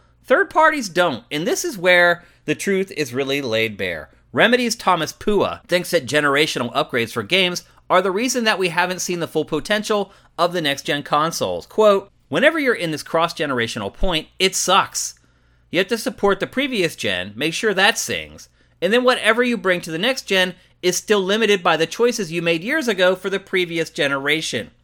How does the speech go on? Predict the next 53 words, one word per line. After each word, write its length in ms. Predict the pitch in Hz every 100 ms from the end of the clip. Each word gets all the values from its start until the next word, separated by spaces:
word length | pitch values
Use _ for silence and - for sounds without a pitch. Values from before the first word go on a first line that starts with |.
| -
It's 180 | 165 170
not 160 | 269
a 60 | 294
very 240 | 220 233
realistic 540 | 190 175 165 151 165 -
thing 240 | 247 226
that 120 | 185
this 180 | 175 170 -
old 240 | 160 208
game, 400 | 139 98 90 95 -
we're 140 | 143
just 220 | 151 170 -
going 200 | 190 190
to 120 | 185
remake 360 | 185 180 170 170
everything 560 | 147 151 - 143 143
and 60 | 139
then 160 | 135
bring 180 | 123 139
it 100 | 135
to 60 | 135
next 220 | 139 156
gen. 300 | - 95 82
It's 180 | 139 143
just 320 | - 180 175
not 220 | 165 156
like 260 | 139 147 -
that. 300 | 104 160 - _ _
It's 200 | 175 180
not 200 | 196 240
a 40 | 240
reality 380 | 214 233 214
for 180 | 160 113
us 140 | 90 -
because 320 | 143 185 175
you're 80 | 190
literally 420 | 202 254 262 269
taking 380 | 247 190 190 180
away 200 | 156 147
resources 600 | 214 254 196 175 185 160
that 160 | 165
are 60 | 170
building 380 | 123 160 185 196
the 80 |
future 340 | 196 214 - 202
games 400 | 135 127 120 123 _ -
and 120 | 131
improving 340 | 143 151 151
the 160 | 151 160
engine 300 | 110 104 107
for 120 | -
the 100 | 113
future. 440 | 117 185 170 90